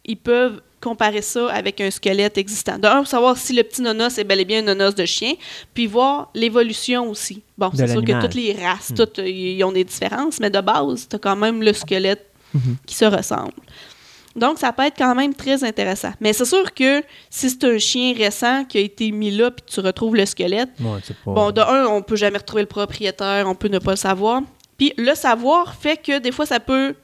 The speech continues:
Speaker 1: nous expliquer des choses qu'on trouvait puis qu'on comprend pas pourquoi qu'on trouvait là.
Speaker 2: Mhm.
Speaker 1: Parce que quand tu creuses, veux, veux pas, t'amènes des choses à l'intérieur d'un site. Là, là, tu peux comprendre, « Ah, mais tu vois, la terre à cet endroit-là était différente. »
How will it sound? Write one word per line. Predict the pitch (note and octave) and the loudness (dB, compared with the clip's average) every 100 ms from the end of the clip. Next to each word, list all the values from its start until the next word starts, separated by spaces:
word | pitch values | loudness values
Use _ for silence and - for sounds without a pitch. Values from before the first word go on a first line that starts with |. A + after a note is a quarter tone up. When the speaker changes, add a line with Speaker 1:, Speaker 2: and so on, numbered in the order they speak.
| _ | _
Speaker 1:
nous | B3+ B3 | 0 4
expliquer | B3+ - - - D#4+ | 2 0 -10 -4 -2
des | B3+ | 0
choses | A3+ C#4+ C#4+ C#4 | 0 2 0 -2
qu'on | - A#3 | -6 -8
trouvait | G#3+ - A3 C4 | -8 -8 0 0
puis | C4+ | 2
qu'on | B3 G#3+ | 0 0
comprend | A#3 A3+ A3 | 0 0 0
pas | G#3+ B3+ | 0 -2
pourquoi | - - | -4 -10
qu'on | G#3 | -10
trouvait | - G3+ F#3 | -10 -6 -4
là. | - | -2
Speaker 2:
Mhm. | A2+ - _ - - - - | -4 -12 _ -20 -20 -20 -6
Speaker 1:
Parce | - F#3 | -4 0
que | |
quand | G#3+ | 0
tu | G#3 | 0
creuses, | - G#3 C4 F4+ A3+ - _ _ _ _ _ _ - - | -4 0 2 0 -2 -8 _ _ _ _ _ _ -20 -4
veux, | A#3 | 2
veux | A3 | 2
pas, | B3+ | 0
t'amènes | B3 A3 B3+ B3+ | -2 0 -2 0
des | A3 | 0
choses | - A3+ B3+ | 2 -2 0
à | |
l'intérieur | G#3+ G#3 G3+ G#3 G3+ A3 | -2 -2 -2 0 2 2
d'un | G#3 G3 | 2 -2
site. | - A#3+ B3+ - - - - - - - | 0 0 0 -4 -20 -20 -20 -20 -18 -2
Là, | A3+ A#3 A#3+ - _ _ - | 2 4 2 -4 _ _ -2
là, | A3+ | -2
tu | A3+ | -2
peux | - A3 | -4 -2
comprendre, « | G3 G3 G#3+ A3 | -2 -2 -6 0
Ah, | A#3+ C4+ | 2 2
mais | A3+ | -2
tu | |
vois, | B3 | 0
la | B3+ A3 | 2 2
terre | B3+ C4 D4 C4+ | 2 2 2 2
à | A3 | -2
cet | - G#3 | -4 -6
endroit-là | G#3+ G#3+ G3+ G#3+ C4 | -6 -2 0 2 0
était | C4 A3 | 0 -2
différente. » | A3 C4 A#3+ A#3 A#3 A#3 A#3 | -2 -4 0 2 2 0 -4